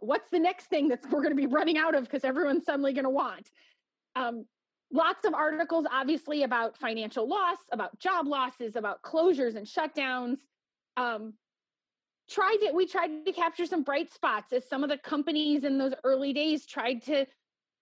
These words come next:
tried to benefit the community. Um, we have articles about M and M's donating candy to medical workers, um, because they were passing them out as a kind of little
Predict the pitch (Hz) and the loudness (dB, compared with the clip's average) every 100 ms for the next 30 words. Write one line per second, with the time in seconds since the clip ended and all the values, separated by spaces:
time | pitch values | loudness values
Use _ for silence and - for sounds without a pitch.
0 | _ _ - 262 277 330 - 262 302 302 | _ _ -4 -2 0 0 0 0 0 -2
1 | 277 - 285 320 330 208 - - 220 226 | -6 -4 0 2 2 -2 -8 -14 -8 -6
2 | 220 247 247 254 240 240 269 294 269 254 | -6 -4 -2 -2 -2 -2 0 0 -2 0
3 | 262 269 285 302 330 302 247 196 247 269 | -2 0 0 2 2 2 0 0 0 0
4 | 277 277 269 - _ _ _ _ _ _ | 0 -2 -4 -8 _ _ _ _ _ _
5 | _ _ - 320 349 320 294 - 302 285 | _ _ -2 2 4 2 0 0 2 2
6 | 285 262 277 311 - 285 240 240 220 208 | 0 0 2 2 2 2 4 2 0 -2
7 | 143 190 - 262 _ 226 226 214 247 233 | -6 -8 -14 -20 _ -4 -4 -4 -4 0
8 | 277 262 262 277 - 247 254 294 277 262 | 2 2 4 2 0 -4 -2 -2 0 0
9 | 277 226 208 214 226 220 214 254 254 262 | 2 0 0 -2 0 -2 -2 -2 0 0
10 | 247 277 285 285 254 | 0 2 4 4 0